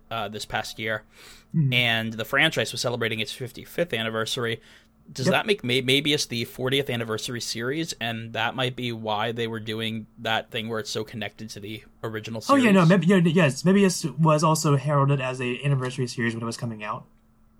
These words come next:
Speaker 1: Okay, so that, so that's, that's cool. So basically, Ultraman's got its thing going, uh, kind of like how Super Sentai has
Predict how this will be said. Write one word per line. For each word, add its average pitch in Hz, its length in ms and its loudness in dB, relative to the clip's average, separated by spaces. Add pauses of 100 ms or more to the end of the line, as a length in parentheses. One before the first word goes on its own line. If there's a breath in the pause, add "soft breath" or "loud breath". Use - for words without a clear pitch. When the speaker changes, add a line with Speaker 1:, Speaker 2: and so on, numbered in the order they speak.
(480)
Speaker 1:
Okay, 120 420 -4
so - 180 -10
that, - 140 -8
so 147 100 -4
that's, - 380 0 (260 soft breath)
that's 226 220 2
cool. 120 320 -2
So 131 300 0
basically, 156 680 0 (100)
Ultraman's 156 500 -2
got 123 220 2
its - 160 -6
thing 113 220 -4
going, 113 520 -4 (160)
uh, 113 320 0
kind 120 240 0
of 117 80 -4
like 113 220 -2
how 127 80 -4
Super 120 240 -6
Sentai 123 400 0
has 110 240 0